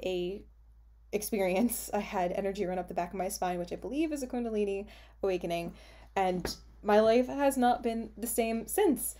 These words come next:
Um, I worked at a horse farm for many years before going to this event, and then went to the event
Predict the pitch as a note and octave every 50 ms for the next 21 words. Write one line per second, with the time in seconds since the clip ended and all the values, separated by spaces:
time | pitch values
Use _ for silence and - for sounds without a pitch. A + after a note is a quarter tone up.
0 | - - - - - A3 G#3+ G#3+ G#3 G#3+ - - - - - G#3+ A3 A3+ A3+ G#3+
1 | - - - A3+ A#3 B3 C4 C4 - - - - A3 G#3 - G#3 G#3 G#3 A3 A3
2 | A#3+ A3+ - - G#3 F#3+ F#3 F3+ F3 F#3+ F#3+ G#3 A3 B3 - - - - - -
3 | G3+ F#3+ F3+ F#3+ A3 C#4 D#4 C4+ G#3 - - - G#3 - - - - - - -
4 | - G#3 - F#3+ F#3 F#3 F#3 F3 F3 F3+ - F#3+ E3+ F3 F3 - - F#3+ F3 D#3+
5 | D#3 E3+ F3+ - - - - - - - - - G#3 G3+ G#3 G3+ G3 G3 G3 F#3+
6 | F#3+ - - - A3 A#3+ B3+ B3 A3+ A3 G#3 G3 F3 F3 E3 D#3+ E3+ - -